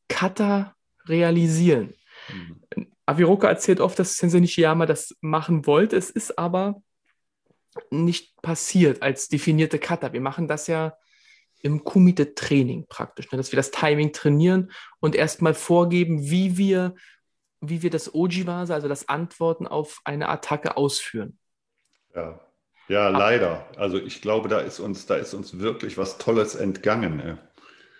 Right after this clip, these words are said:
Speaker 2: Wenn er das gemacht hätte, da wäre ich sehr, sehr, sehr, ähm,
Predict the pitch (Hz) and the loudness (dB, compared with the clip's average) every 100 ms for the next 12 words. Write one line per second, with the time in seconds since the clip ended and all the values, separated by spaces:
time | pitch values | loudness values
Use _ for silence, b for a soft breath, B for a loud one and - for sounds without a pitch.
0 | b b b b - 95 92 104 - 101 | b b b b -4 0 2 0 0 -2
1 | 104 101 113 107 101 95 98 90 - - | -2 0 -2 0 2 2 4 2 0 -6
2 | 92 87 123 113 104 104 92 101 98 98 | -10 -2 0 0 0 -2 -2 0 0 0
3 | 95 95 90 | -2 -4 -4